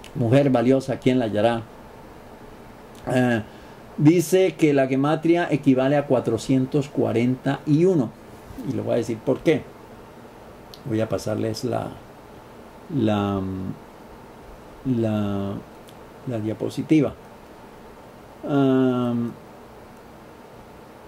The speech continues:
mm, dice, dice, porque Eshet Hayil Mi Yimsa, dice,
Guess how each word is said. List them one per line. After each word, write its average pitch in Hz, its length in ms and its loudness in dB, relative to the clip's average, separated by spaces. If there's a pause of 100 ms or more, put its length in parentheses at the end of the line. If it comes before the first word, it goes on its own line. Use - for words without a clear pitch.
(1120)
mm, 123 540 2 (2750)
dice, 123 1400 0 (1300)
dice, 151 580 4 (220)
porque 135 380 2
Eshet 180 420 2
Hayil 160 300 4
Mi 156 160 2
Yimsa, 135 680 0
dice, 123 800 2